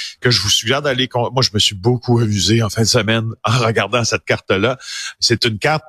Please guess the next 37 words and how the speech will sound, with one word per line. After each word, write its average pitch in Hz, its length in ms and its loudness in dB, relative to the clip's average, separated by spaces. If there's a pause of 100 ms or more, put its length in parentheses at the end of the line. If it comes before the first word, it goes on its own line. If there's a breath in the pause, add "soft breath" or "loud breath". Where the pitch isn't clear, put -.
(180)
où 123 120 2
on 120 120 4
géolocalise, 151 1040 2 (440 loud breath)
euh, 110 520 0
les 113 200 2
rues, 131 420 2
ben, 90 260 -4 (200)
votre 120 300 2
rue, 110 340 -2
en 113 180 0
fait, 135 200 -2 (160)
là, 135 200 0 (100)
n'importe 131 240 -2
laquelle, 127 300 0 (260)
ou 120 120 -2
presque, 127 360 0 (120)
que 117 80 0
vous 113 160 2
habitez 101 220 0
au 127 60 0
Québec. 117 340 0 (320 loud breath)
Et 117 140 2
là, 151 260 0
on 120 180 -2
va, 127 440 2
euh, 104 200 2 (220)
regarder 117 300 0
combien 143 420 0
de 127 120 2
véhicules 117 540 0
ont 117 60 2
été 107 220 -2
volés 113 240 0
près - 160 -6
de - 40 -4
chez 113 140 2
vous 104 140 -4